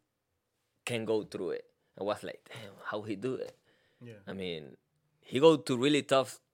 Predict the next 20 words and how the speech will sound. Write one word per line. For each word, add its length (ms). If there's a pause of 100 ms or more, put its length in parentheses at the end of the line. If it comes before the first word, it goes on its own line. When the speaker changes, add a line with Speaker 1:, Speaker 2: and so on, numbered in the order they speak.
(140)
Speaker 1:
things 540
and 300
he 180
can 240
come 260
through 320
it. 60 (1000)
But 120
he 120
got 220
God. 480 (100)
He, 320
he, 360 (1600)
he 180
trusts 500
in 100
his 160
family, 500
his 240
wife. 880